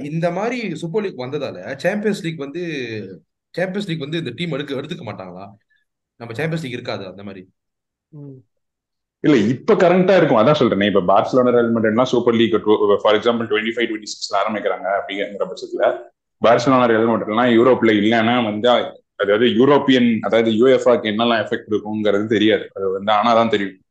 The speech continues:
Speaker 1: ம்.
Speaker 3: So, அதை வச்சுட்டு வந்து, ஆனா என்ன, இன்னொரு பாயிண்ட் என்னன்னா, சூப்பர் லீக் வந்து சஸ்டெயின் பண்ணோம்னா இங்கிலீஷ் கிளப்ஸ் இல்லாம பண்ண முடியாது.
Speaker 1: ஆமா,
Speaker 3: So, அது, அது
Speaker 1: ஆமா.
Speaker 3: பெரிய ஃபேக்டர். அது வந்து அவங்க என்ன பண்ணுவாங்க, எப்படி வந்து மண்டையை கழுவாங்கன்னு தெரியாது. As, as of now வந்து பிக் சிக்ஸ் போற மாதிரிலாம் தெரியல.
Speaker 1: ம்.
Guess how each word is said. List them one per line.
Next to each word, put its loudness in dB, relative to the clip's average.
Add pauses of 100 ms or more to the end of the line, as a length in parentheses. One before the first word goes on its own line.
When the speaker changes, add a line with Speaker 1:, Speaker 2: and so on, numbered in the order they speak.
(300)
Speaker 1:
ம். -18
Speaker 3:
So, 4
அதை 6
வச்சுட்டு 4
வந்து, 2
ஆனா 4
என்ன, 4
இன்னொரு 4
பாயிண்ட் 2
என்னன்னா, 2
சூப்பர் 0
லீக் -2
வந்து -8
சஸ்டெயின் -8
பண்ணோம்னா -4
இங்கிலீஷ் -2
கிளப்ஸ் -4
இல்லாம 0
பண்ண 0
முடியாது. -4 (400)
Speaker 1:
ஆமா, -12
Speaker 3:
So, 2
அது, 0
அது 0
Speaker 1:
ஆமா. -8
Speaker 3:
பெரிய 2
ஃபேக்டர். -2 (180)
அது -2
வந்து -2
அவங்க -2
என்ன -2
பண்ணுவாங்க, -4
எப்படி -4
வந்து -2
மண்டையை 2
கழுவாங்கன்னு 0
தெரியாது. -2
As, -2
as 0
of 2
now -2
வந்து -4
பிக் -4
சிக்ஸ் -6
போற 0
மாதிரிலாம் -4
தெரியல. -2 (560)
Speaker 1:
ம். -16